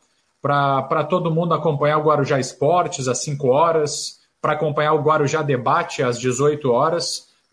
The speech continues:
porque nós vamos trazer mais atualizações. E também nas redes sociais aí do Marcou, da Rádio Guarujá.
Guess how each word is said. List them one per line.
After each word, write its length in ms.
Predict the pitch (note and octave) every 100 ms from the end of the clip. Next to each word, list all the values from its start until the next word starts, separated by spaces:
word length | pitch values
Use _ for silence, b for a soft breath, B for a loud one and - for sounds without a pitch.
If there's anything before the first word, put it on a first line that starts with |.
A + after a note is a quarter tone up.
| _
porque 240 | F#3 F#3 A3
nós 220 | F#3+ D3
vamos 320 | E3 F#3 F3+
trazer 340 | - D3 D3+
mais 300 | E3 E3 E3
atualizações. 760 | E3+ F3+ D#3+ D3 D#3 - C#3 C#3
E 60 |
também 240 | - G3+ G#3
nas 160 | D#3
redes 220 | D3+ D#3+ -
sociais 520 | C#3 - C#3+ D3+ C3
aí 100 | C#3
do 120 | C3+
Marcou, 640 | A#2 A2+ - D#3 D3+ A#2 b b b
da 120 | C3 B2
Rádio 280 | C3+ C#3
Guarujá. 520 | C#3+ C#3+ C3+ B2+ A#2+